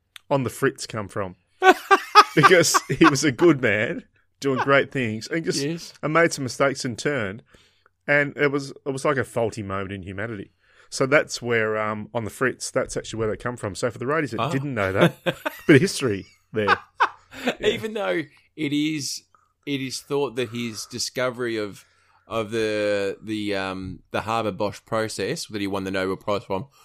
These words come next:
Speaker 2: was, was partly accidental.
Speaker 1: Ah, look, I
Speaker 2: Yeah.
Speaker 1: think that's someone actually trying to be a little bit, uh, detrimental to his name.
Speaker 2: Um, but the process
Speaker 1: Maybe
Speaker 2: of
Speaker 1: some,
Speaker 2: creating
Speaker 1: some
Speaker 2: mustard
Speaker 1: arch,
Speaker 2: gas.
Speaker 1: arch nemesis, maybe, that had a similar product.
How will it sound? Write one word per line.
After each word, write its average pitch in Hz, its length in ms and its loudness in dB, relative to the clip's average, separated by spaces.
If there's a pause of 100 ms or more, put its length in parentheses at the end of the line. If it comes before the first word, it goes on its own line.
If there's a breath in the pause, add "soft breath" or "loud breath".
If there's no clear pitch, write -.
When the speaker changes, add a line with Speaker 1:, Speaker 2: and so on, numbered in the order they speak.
(240 soft breath)
Speaker 2:
was, 104 220 -4 (140)
was 110 120 -2
partly 104 540 -2
accidental. 135 640 -8 (1400 soft breath)
Speaker 1:
Ah, 98 220 2
look, 104 280 -4
I 139 80 2
Speaker 2:
Yeah. 135 40 4 (140)
Speaker 1:
think - 80 2
that's - 180 -4
someone 104 300 -6
actually 107 240 -8
trying 107 260 -8
to 104 60 -6
be 101 120 -6
a 101 60 -6
little 107 220 -6
bit, 110 240 -6
uh, 104 180 -4 (300)
detrimental 117 520 -2
to 120 100 -8
his 107 180 -6
name. 147 320 -4 (160)
Speaker 2:
Um, 135 500 2
but 98 260 2
the 127 100 2
process 127 420 2
Speaker 1:
Maybe 139 240 4
Speaker 2:
of 107 80 0
Speaker 1:
some, 110 460 -2
Speaker 2:
creating 113 340 6
Speaker 1:
some 107 40 2
Speaker 2:
mustard 107 320 2
Speaker 1:
arch, 107 280 6
Speaker 2:
gas. 117 340 -4
Speaker 1:
arch 127 300 0
nemesis, 135 580 -2
maybe, 151 320 0
that 131 200 0 (240 loud breath)
had 123 140 6
a 110 60 2
similar 139 480 0
product. - 560 -2